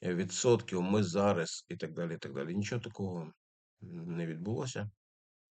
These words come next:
Навпаки, вона сказала, що ми зараз, е, займаємося найближчим час сталлю, а потім будемо займатися всім іншим, іншим, іншим, і будемо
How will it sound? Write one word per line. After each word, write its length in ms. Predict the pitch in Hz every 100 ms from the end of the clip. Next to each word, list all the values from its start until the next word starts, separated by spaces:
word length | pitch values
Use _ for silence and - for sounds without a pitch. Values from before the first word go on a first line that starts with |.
| _ _
Навпаки, 540 | 113 123 - 117 107 127
вона 240 | 101 95
сказала, 320 | - 90 85
що 140 | - 101
ми 140 | 107
зараз, 460 | 90 85 87 - - -
е, 320 | 76 71 69 85
займаємося 800 | 92 92 90 87 82 87 90
найближчим 680 | 85 78 82 90 - 78 80 65 _
час 280 | - 76 67
сталлю, 640 | - - 120 143 - - -
а 100 | 95
потім 360 | - 117 107
будемо 280 | 90 90 87
займатися 560 | 82 90 92 92 - -
всім 300 | - 85 101
іншим, 380 | 113 107 87 87
іншим, 360 | 90 - 90
іншим, 360 | 107 110 87 82
і 20 |
будемо 520 | 80 90 90 87 82